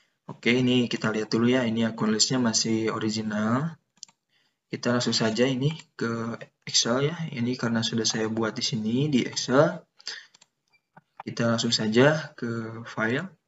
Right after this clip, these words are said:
kita save dulu ya, save as, browse, kita simpan di sini dalam satu folder. Ininya kita ubah, eh, tipe, tipe apa namanya,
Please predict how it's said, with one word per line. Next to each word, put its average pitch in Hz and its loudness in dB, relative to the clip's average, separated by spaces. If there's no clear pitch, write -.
kita 117 -2
save - 0
dulu 120 2
ya, 143 2
save - -6
as, - -6
browse, 139 -4
kita - -2
simpan 117 2
di 117 4
sini 113 4
dalam 117 -2
satu 117 -6
folder. 120 -2
Ininya 120 4
kita 135 0
ubah, 120 4
eh, 127 -10
tipe, 117 -2
tipe 113 -4
apa 113 0
namanya, 127 2